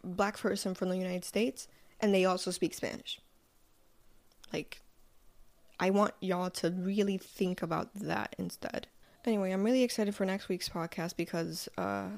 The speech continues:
I'm gonna have Ileana over, hopefully, and she can, she's gonna pretty much control the conversation, and I'm just going to kind of agree with her on certain points, but I really want her to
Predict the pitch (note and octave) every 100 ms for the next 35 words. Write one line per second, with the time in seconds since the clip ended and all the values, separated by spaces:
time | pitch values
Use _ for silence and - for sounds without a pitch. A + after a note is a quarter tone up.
0 | - F#3 F#3 F#3+ F#3 F3+ F#3 F#3+ F#3+ G3
1 | G3 G#3 G3+ G3 G#3 G#3+ A3+ F#3+ - F#3
2 | - F#3 F3 E3+ E3+ - G#3+ G3 G3 G3
3 | - G#3 G3+ - G3 F3+ F#3+ F#3 F#3+ -
4 | F#3 F3+ G3 F#3+ - G3+ F#3+ F3+ F#3 F#3+
5 | F#3+ F#3 F3+ - F#3 F3+ - F3 F3 F3
6 | F#3 F3+ F3+ - F3+ F#3+ F#3+ G3+ F#3 F#3+
7 | G3+ G#3 A3 A3 F3+ F3+ F#3 G#3+ A3 G#3
8 | G#3 G3+ F#3+ - F3 F3